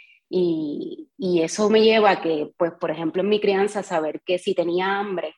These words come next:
después de haber jugado en la cancha, yo podía parar <laughs> en cualquier otro lado, como la casa de mi tía o una, una vecina,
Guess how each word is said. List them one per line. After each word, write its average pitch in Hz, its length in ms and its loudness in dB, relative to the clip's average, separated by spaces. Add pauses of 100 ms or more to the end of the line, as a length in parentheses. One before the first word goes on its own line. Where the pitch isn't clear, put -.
(120)
después 156 400 -6
de 175 120 8
haber 190 220 6
jugado 185 380 4
en 185 80 4
la 185 140 2
cancha, 196 440 -2
yo 165 140 0
podía 180 380 0
parar 196 320 0
<laughs> - 360 -12
en 190 120 -6
cualquier 170 420 -2
otro 175 240 -4
lado, 175 360 0
como 165 320 -8 (300)
la 208 140 2
casa 190 240 0
de 175 100 0
mi 160 140 -2
tía 220 460 2
o 170 60 2
una, 170 320 -2
una 175 300 -4
vecina, 196 540 0